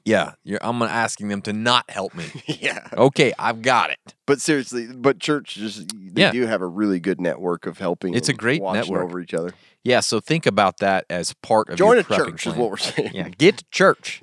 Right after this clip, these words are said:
Speaker 2: Get to a church.
Speaker 1: Don't care what it is.
Speaker 2: Yeah.
Speaker 1: Scientology,
Speaker 2: They help you. <laughs>
Speaker 1: Catholicism,
Speaker 2: <laughs>
Speaker 1: Judaism.
Speaker 2: I don't know about Scientology, but hey, if you
Speaker 1: <laughs> They're all
Speaker 2: float
Speaker 1: great.
Speaker 2: your boat.
Speaker 1: Whatever floats your boat, get her done.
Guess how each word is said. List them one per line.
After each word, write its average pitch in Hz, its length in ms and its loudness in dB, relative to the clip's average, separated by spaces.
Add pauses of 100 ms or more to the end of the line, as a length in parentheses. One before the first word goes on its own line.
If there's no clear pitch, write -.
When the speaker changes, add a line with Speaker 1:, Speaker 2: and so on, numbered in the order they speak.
Speaker 2:
Get 131 260 0
to 190 120 0
a 170 40 0
church. - 300 -4
Speaker 1:
Don't 117 240 0
care 139 180 0
what 143 200 6
it 104 100 0
is. 80 220 -6
Speaker 2:
Yeah. 104 280 2
Speaker 1:
Scientology, 156 720 4
Speaker 2:
They 107 140 0
help 143 280 -2
you. 107 260 0 (100)
<laughs> - 120 -18
Speaker 1:
Catholicism, 147 960 2 (540)
Speaker 2:
<laughs> - 560 -16
Speaker 1:
Judaism. 156 580 2
Speaker 2:
I 139 40 4
don't 151 100 0
know 151 60 4
about 123 120 2
Scientology, 98 800 -2
but 123 200 -2
hey, 135 220 -2
if 110 160 2
you 120 140 -6 (200)
Speaker 1:
<laughs> 139 120 0
They're 175 180 6
all 180 80 6 (100)
Speaker 2:
float 185 100 6
Speaker 1:
great. 151 80 4
Speaker 2:
your 180 100 4
boat. 131 360 0 (160)
Speaker 1:
Whatever 135 280 0
floats 139 300 2
your 131 80 -2
boat, 135 220 8 (440)
get 95 160 -4
her 101 60 -6
done. 175 320 4